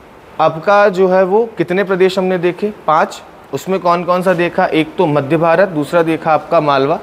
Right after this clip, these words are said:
तो मालवा हमने देख लिया। ठीक, मध्य भारत कौन सा हो जाएगा भाई? अगर हम बात करें, ये वाला हिस्सा हो जाएगा। ये कौन सा हो गया आपका? मध्य भारत का पठार। ठीक, सेंट्रल इंडिया प्लेटू जिसको कहा जाता है, तो मध्य भारत का पठार हो गया।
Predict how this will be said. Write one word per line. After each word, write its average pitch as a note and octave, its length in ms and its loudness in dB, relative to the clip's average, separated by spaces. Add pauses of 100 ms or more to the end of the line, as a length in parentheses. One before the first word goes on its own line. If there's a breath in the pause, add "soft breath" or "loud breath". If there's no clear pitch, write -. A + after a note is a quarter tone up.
तो E3+ 60 -2
मालवा C#3+ 380 2
हमने D#3+ 220 0
देख D#3 220 -4
लिया। D#3 180 -4 (580 loud breath)
ठीक, G#3+ 180 2
मध्य F3+ 360 2
भारत F#3+ 320 4
कौन F3 200 0
सा F3+ 120 0
हो F3 100 2
जाएगा E3+ 320 -2
भाई? E3 120 -6
अगर D#3+ 220 -4
हम E3 140 -4
बात C#3+ 300 4
करें, D#3+ 160 -2 (120)
ये C#3 140 0
वाला D3+ 220 2
हिस्सा D#3 240 0
हो D#3 100 2
जाएगा। D3+ 340 -2 (240)
ये C#3+ 120 0
कौन D3 220 2
सा D3+ 140 0
हो D3 140 4
गया C#3+ 180 2
आपका? E3 340 -4 (680 loud breath)
मध्य E3 500 2
भारत C3 380 0
का E3 140 -2
पठार। D#3+ 400 -2 (280)
ठीक, G3 140 -2
सेंट्रल C3 440 2
इंडिया D3+ 260 2
प्लेटू D3 320 0
जिसको D3 300 -4
कहा C#3 240 0
जाता C3+ 320 -2
है, C3 80 -2
तो E3+ 140 -2
मध्य D3 300 0
भारत B2+ 300 0
का D3+ 140 -2
पठार C#3+ 360 0
हो C#3+ 120 2
गया। C3+ 200 0